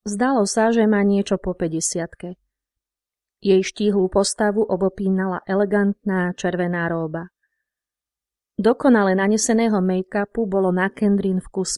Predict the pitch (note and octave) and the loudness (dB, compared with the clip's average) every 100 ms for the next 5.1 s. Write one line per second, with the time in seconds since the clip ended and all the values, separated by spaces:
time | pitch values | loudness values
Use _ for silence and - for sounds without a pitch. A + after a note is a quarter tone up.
0 | - E3+ E3+ E3+ E3+ - _ _ _ _ | -6 -6 -4 -6 -8 -14 _ _ _ _
1 | _ _ _ _ _ _ _ G#3 C#4 - | _ _ _ _ _ _ _ 0 0 2
2 | G#3 G3+ G3+ G#3+ A3 A#3 G#3 G3+ G3+ G#3 | 2 2 0 0 2 2 2 0 -2 0
3 | A3 A3 G#3 G#3 G3 - G3 - G#3 G#3 | 0 -2 0 0 0 -2 -4 0 2 4
4 | A3 G3+ F#3+ F3+ - F#3 F#3 F#3 F#3 F3+ | 2 2 0 -2 -2 -2 -2 -2 -2 -4
5 | E3+ | -6